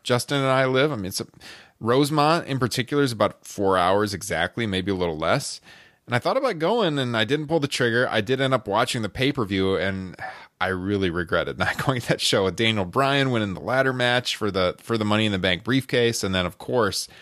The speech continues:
that main event was spectacular. So that easily ranks at the top for me. But, uh, that's, that's the one that really comes to mind. I,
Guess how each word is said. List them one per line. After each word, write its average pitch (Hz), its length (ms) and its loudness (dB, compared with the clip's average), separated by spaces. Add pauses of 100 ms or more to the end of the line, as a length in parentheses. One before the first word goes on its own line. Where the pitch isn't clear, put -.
(240)
that 107 180 0
main 120 280 2
event 90 280 0
was 73 120 -4
spectacular. 69 720 -6
So - 120 -4
that 127 280 0
easily 101 480 2
ranks 82 480 -2 (540)
at 85 120 -4
the - 80 -14
top - 280 -2
for 85 100 -10
me. 80 260 -4 (1160)
But, 85 320 -2
uh, 80 360 -2 (300)
that's, 185 200 4
that's 233 180 -2
the 359 60 0
one 339 100 2
that 208 80 2
really 160 240 2
comes 107 360 0
to 110 100 -2
mind. 85 340 0
I, 104 220 2